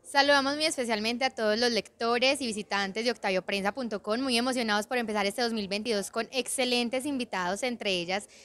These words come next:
Sandra Restrepo, eh, directora de, ejecutiva de Cotelco Antioquia, quien nos trae excelentes noticias como siempre para empezar este año lleno de eventos emocionantes y también visitantes muy importantes aquí a la ciudad de Medellín.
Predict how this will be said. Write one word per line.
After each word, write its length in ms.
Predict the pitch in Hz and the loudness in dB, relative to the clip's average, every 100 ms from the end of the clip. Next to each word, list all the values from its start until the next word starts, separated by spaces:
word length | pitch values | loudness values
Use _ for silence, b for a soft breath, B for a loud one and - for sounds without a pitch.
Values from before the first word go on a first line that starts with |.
| B | B
Sandra 420 | - 247 226 220 | 2 4 6 6
Restrepo, 640 | 240 262 - 214 190 208 233 | 6 4 2 0 0 0 -2
eh, 480 | 226 208 196 185 185 | 2 2 2 0 -2
directora 600 | 214 202 - 226 214 240 | 0 0 -2 2 8 8
de, 160 | 247 | 8
ejecutiva 420 | 214 196 240 208 196 | 4 -4 -8 -2 -2
de 100 | 220 | -2
Cotelco 600 | 214 - 202 190 220 233 | -6 -8 -8 -6 -8 -6
Antioquia, 720 | 254 269 262 262 196 - 208 | -4 -4 -4 -2 -2 -2 -6
quien 140 | 233 | -4
nos 100 | 214 | -6
trae 300 | 214 214 226 | -2 0 0
excelentes 580 | 254 - 220 202 202 220 | -2 -6 -6 -4 -6 -6
noticias 400 | 254 233 185 196 | -8 -8 -6 -6
como 220 | - 226 | -6 -8
siempre 440 | 202 196 180 202 214 B B _ | -6 -6 -6 -8 -10 B B _
para 160 | 214 | -2
empezar 320 | 214 208 208 | 0 -2 0
este 240 | 196 - 247 | -2 0 0
año 240 | 247 247 | 2 -2
lleno 260 | 226 240 240 | -2 -2 0
de 160 | 202 | 0
eventos 800 | 180 175 233 240 247 233 240 240 | 0 2 2 2 0 -4 -4 -2
emocionantes 800 | 202 190 185 170 185 220 240 247 | -4 -4 -8 -8 -6 -6 -4 -6
y 80 | 247 | -6
también 340 | 196 190 185 B B B | -6 -6 -6 B B B
visitantes 600 | 202 247 254 214 202 208 | -6 -4 -4 -4 -4 -4
muy 140 | 269 | -2
importantes 520 | 277 226 202 196 185 220 | -2 -2 -4 -4 -4 -4
aquí 220 | 220 202 | -4 -4
a 40 | |
la 120 | 185 | -4
ciudad 200 | 190 196 | -2 -2
de 140 | 165 175 | -2 -4
Medellín. 420 | 190 175 165 165 | -4 -6 -10 -14